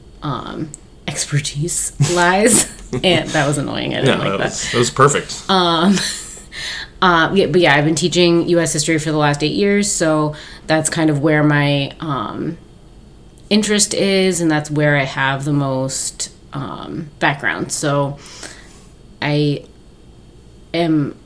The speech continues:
Speaker 1: able to kind of expand on some stuff, and I really, it's, it's a fun time.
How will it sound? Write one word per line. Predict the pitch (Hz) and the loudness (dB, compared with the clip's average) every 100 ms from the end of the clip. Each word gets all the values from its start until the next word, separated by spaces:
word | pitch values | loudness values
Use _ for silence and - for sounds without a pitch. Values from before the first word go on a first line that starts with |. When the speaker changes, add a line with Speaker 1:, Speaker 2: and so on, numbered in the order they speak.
| - | 4
Speaker 1:
able | 196 151 170 | 4 6 2
to | 151 143 | 0 -2
kind | - 160 | -2 0
of | 147 | 0
expand | 147 - - 147 147 | -2 -4 -2 0 2
on | 143 | 0
some | 139 151 | -2 -4
stuff, | 143 104 139 151 | -4 -4 -4 -6
and | - 151 | -4 -2
I | |
really, | 143 135 135 127 143 156 - - - - | 0 0 -2 -2 -6 -8 -14 -20 -20 -10
it's, | 151 151 - - - - | -8 -6 -6 -6 -8 -14
it's | 160 151 | -10 -10
a | |
fun | - 143 | -6 -6
time. | 147 147 180 175 | -4 -4 -4 -6